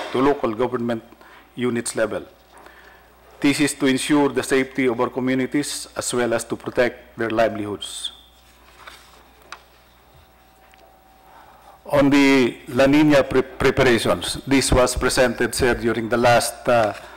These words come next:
council meeting last June sixteen. Hazards mapping has been completed by D N R. D I L G and O C D,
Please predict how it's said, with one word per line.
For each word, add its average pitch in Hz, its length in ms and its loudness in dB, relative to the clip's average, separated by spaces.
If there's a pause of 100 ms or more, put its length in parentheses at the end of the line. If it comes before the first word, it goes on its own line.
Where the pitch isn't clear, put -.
(300)
council 120 400 0
meeting 113 500 -2 (180)
last 110 360 2
June 113 180 0
sixteen. - 500 -8 (2500)
Hazards 139 480 2
mapping 156 580 4 (2500)
has - 220 -2
been 131 200 2
completed 139 640 0
by 120 220 4
D 127 240 0
N 117 160 2
R. 135 360 2 (1400)
D 143 180 2
I 143 160 4
L 135 120 4
G 139 240 2
and 127 160 2
O 127 120 0
C 127 200 0
D, 143 300 0